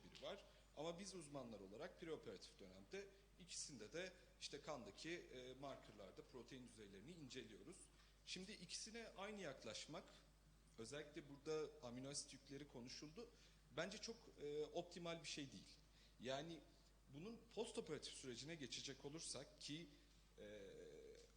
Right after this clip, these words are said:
hep, hep ekipler için derim,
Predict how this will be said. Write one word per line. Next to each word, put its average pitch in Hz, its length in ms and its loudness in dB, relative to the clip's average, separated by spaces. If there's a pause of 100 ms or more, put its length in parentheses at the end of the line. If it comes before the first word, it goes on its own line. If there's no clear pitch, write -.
(500)
hep, - 320 2 (420)
hep 165 140 4 (220)
ekipler 139 440 0
için 135 300 10
derim, 147 180 2